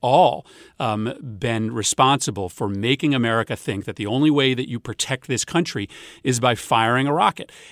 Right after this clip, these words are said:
Uh, and that is simply not true. A-, and of course, the diplomatic achievement of the Obama administration to, um, take away a path to nuclear weapon from Iran was the, the, the seminal, um, example of how you protect American interests,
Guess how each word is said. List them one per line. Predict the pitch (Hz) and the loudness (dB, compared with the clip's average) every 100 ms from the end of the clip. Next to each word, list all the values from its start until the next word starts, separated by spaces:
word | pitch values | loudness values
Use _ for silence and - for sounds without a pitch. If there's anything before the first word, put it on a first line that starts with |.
| - | -8
Uh, | - 78 - | -6 -6 -2
and | 139 143 | 0 2
that | 160 | 2
is | 156 | 2
simply | - 160 170 180 | 2 2 2 2
not | 180 185 | 2 2
true. | 208 - - - | -4 -4 -6 -10
A-, | - | -6
and | 151 | -2
of | 151 | -2
course, | - 190 175 - - - | 0 0 0 -4 -18 -16
the | 127 135 135 | -4 0 0
diplomatic | 107 143 190 151 147 139 147 | 2 0 4 4 4 2 0
achievement | - 143 131 151 - | -4 -2 0 0 -2
of | 113 | -4
the | 120 | -2
Obama | 113 127 220 185 | 0 0 0 0
administration | 123 110 - 113 101 - 117 127 | 0 -2 -4 -4 -4 -4 -4 -4
to, | 113 - - - | -6 -8 -18 -12
um, | - 131 131 131 | -6 -4 -4 -4
take | - 143 131 | 0 0 2
away | 107 127 175 117 151 165 | 2 4 6 4 2 -2
a | 131 | -2
path | 113 123 120 | -2 -2 -2
to | - | -2
nuclear | 117 117 - 110 | -4 -4 -4 -4
weapon | 113 120 | -4 -6
from | - 113 | -6 -6
Iran | 117 110 143 165 123 | -4 0 2 2 2
was | 113 113 | -2 -4
the, | 117 - - - - | -6 -8 -20 -18 -14
the, | 123 | -10
the | 123 | -6
seminal, | 120 - 151 143 170 151 147 - - - | -2 2 4 6 6 4 -2 -10 -14 -4
um, | 135 147 | -4 -2
example | 151 147 247 - - - | 0 2 2 -4 -14 -6
of | 120 113 | -2 -2
how | - - 127 | -4 -2 2
you | 143 143 | 2 -2
protect | 131 123 - 139 - | -6 -6 -4 -4 -4
American | - 117 117 120 113 127 | -6 -4 0 -2 -2 -4
interests, | 139 156 123 107 | -2 -2 -4 -4